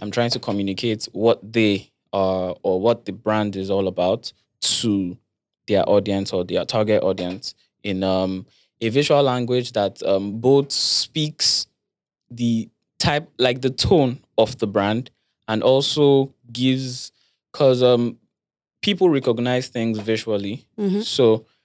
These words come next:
Speaker 1: I'm trying to, like, so that, such that I design it in such a way that wherever they see
Speaker 2: Mm.
Speaker 1: the brand, even without the logo, they, like, have some sort of tie to the brand.
Speaker 2: Mm, yeah,
Speaker 1: Yeah.
Speaker 2: okay. That makes a lot of sense. Um,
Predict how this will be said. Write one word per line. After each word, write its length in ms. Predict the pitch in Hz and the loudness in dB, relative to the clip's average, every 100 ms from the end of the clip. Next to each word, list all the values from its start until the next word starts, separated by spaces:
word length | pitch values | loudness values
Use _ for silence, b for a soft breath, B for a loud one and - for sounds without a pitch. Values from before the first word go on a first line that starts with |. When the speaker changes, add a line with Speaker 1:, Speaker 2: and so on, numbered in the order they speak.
| _ 120 | _ -6
Speaker 1:
I'm 120 | 123 | -4
trying 300 | 170 156 170 | 0 0 0
to, 480 | - - 120 110 131 | -4 -2 0 2 0
like, 280 | 113 123 - - | 0 -2 -2 -4
so 160 | - | 2
that, 280 | 147 123 - _ _ _ - | 4 4 2 _ _ _ -4
such 240 | - 196 | 0 2
that 340 | 151 131 123 - - | 4 2 0 -12 -4
I 140 | 120 | -2
design 400 | 123 127 151 160 | 0 0 2 2
it 140 | 147 131 | 0 -2
in 60 | |
such 200 | 123 143 | 0 0
a 80 | 127 | 2
way 160 | 123 123 | 2 2
that 180 | 104 | 2
wherever 320 | 104 120 131 127 | 4 4 4 2
they 140 | 110 | 0
see 640 | 107 - - 147 139 143 _ _ _ - | -2 -2 -2 -2 -2 -4 _ _ _ -2
Speaker 2:
Mm. 380 | 185 185 165 175 | 0 0 -2 -8
Speaker 1:
the 60 | 110 | -6
brand, 340 | 113 110 110 | 0 0 0
even 220 | 151 160 160 | 0 2 2
without 320 | 123 127 120 | 4 2 2
the 80 | 107 | 0
logo, 280 | 110 107 101 | 0 0 0
they, 260 | 104 101 - - | -2 -4 -8 -2
like, 280 | 107 98 - | 0 0 -4
have 220 | - 120 113 | -2 -2 -2
some 280 | 117 104 90 | -6 -6 -6
sort 280 | - 120 | -6 -2
of 100 | 104 | -4
tie 240 | - 107 101 | -2 -2 -2
to 180 | - 90 | -4 -12
the 80 | |
brand. 320 | 95 92 95 120 | -12 -12 -14 -12
Speaker 2:
Mm, 380 | - 180 180 156 | 2 6 6 6
yeah, 300 | 160 151 135 | 4 2 0
Speaker 1:
Yeah. 40 | 170 | -2
Speaker 2:
okay. 280 | 156 151 147 | -2 -4 -4
That 180 | 165 180 | 0 4
makes 240 | 165 151 | 4 2
a 60 | 160 | -2
lot 320 | 160 160 156 | 0 -2 -4
of 100 | 151 | -12
sense. 800 | - - - 151 180 247 - - - | -12 -10 -2 2 2 2 -2 -8 -2
Um, 560 | 190 180 180 175 170 | 2 4 6 6 4